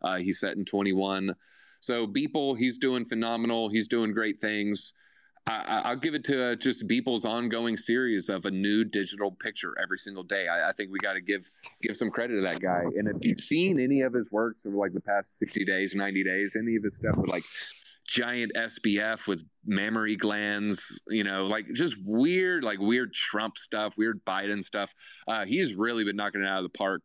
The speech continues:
with, uh, just surreal, abstract stuff with a lot of, you know, cultural moments. So I, I give it to him for number three.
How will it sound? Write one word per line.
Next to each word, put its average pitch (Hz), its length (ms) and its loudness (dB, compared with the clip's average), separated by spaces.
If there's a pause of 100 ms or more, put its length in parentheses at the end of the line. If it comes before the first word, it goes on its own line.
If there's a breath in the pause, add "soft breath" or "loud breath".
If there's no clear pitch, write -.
with, 95 240 -4
uh, 87 240 0
just 98 260 -6
surreal, 110 580 0 (500 soft breath)
abstract 110 520 -2
stuff 110 340 -4
with 95 80 0
a 90 40 0
lot 104 220 0
of, 98 240 0
you 104 80 0
know, 87 160 -2
cultural 110 480 0
moments. 113 540 -2 (340 soft breath)
So 120 80 0
I, 139 320 -2
I 151 60 0
give 156 120 0
it 135 60 -2
to 120 80 2
him 113 160 -4
for 98 100 -2
number 90 180 -2
three. - 220 -4